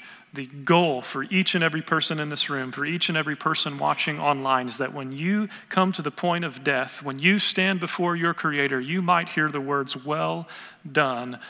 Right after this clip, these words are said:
good and faithful servant." But this isn't gonna just happen.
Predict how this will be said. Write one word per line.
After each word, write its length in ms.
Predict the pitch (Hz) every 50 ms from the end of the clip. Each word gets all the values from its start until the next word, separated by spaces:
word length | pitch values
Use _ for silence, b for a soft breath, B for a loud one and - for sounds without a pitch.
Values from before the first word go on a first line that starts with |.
| B B B -
good 320 | 143 139 147 143 143 143
and 260 | 151 196 170 139 131 -
faithful 580 | - - 139 131 123 - - - 135 127 123 - -
servant." 520 | - - - 131 110 101 110 - - - - _ b b b b b b b b b b _ _ _ -
But 140 | 143 - -
this 200 | 165 175 - 202
isn't 320 | 185 160 185 185 196 202
gonna 220 | 165 165 160 156
just 360 | 135 - 151 156 147 - - -
happen. 360 | 139 135 120 - - 107